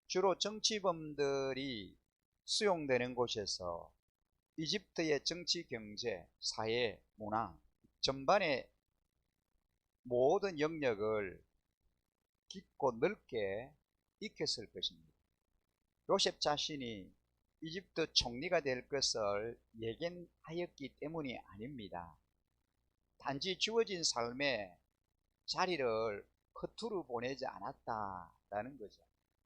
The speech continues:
이런 정직한 시간이 쌓여 이집트의 총리의 역할을 감당할 내공이 쌓여진 겁니다. 많은 성도들이 하나님 앞에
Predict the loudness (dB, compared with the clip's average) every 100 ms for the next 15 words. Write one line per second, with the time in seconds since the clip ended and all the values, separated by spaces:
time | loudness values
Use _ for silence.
0 | _ _ _ _ _ _ _ _ _ _
1 | 4 4 4 0 -2 -2 -4 -6 -2 -4
2 | 0 0 2 0 0 -2 -2 -2 2 2
3 | 0 -6 _ _ _ _ _ _ -2 0
4 | -2 _ 2 2 2 -2 -2 0 0 -2
5 | -2 -2 0 0 -2 -8 -12 _ -10 -8
6 | 2 2 4 0 -2 -6 -12 _ _ -6
7 | -4 0 0 0 -2 -6 -6 -8 -10 -18
8 | _ _ _ _ _ -10 -4 -2 0 0
9 | -4 -8 -12 -12 -16 -20 _ _ _ _
10 | _ _ _ _ _ _ _ _ _ _
11 | _ _ -6 -2 0 2 0 0 0 0
12 | 0 0 -4 -6 -10 _ _ _ _ _
13 | _ _ _ _ _ _ _ _ _ _
14 | _ 2 2 4 2 2 -2 0 -2